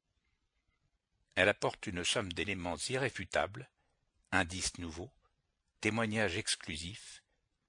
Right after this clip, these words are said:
documents confidentiels précis et concordants, et livre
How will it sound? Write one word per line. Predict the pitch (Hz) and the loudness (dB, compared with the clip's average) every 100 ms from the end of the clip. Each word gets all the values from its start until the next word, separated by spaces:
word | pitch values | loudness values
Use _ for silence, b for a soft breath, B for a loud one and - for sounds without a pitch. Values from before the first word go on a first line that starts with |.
| _ - | _ 0
documents | 95 135 - 113 107 | 2 2 2 0 0
confidentiels | - 127 120 107 104 - 90 | -2 -2 -2 -2 0 2 0
précis | - - 120 - - - - | -2 0 2 2 2 -4 -6
et | 76 | -6
concordants, | - 123 - 78 80 - _ _ _ _ _ _ _ _ _ _ _ | -4 -6 -6 -6 -6 -6 _ _ _ _ _ _ _ _ _ _ _
et | 113 | 4
livre | 131 160 143 98 | 4 4 0 -2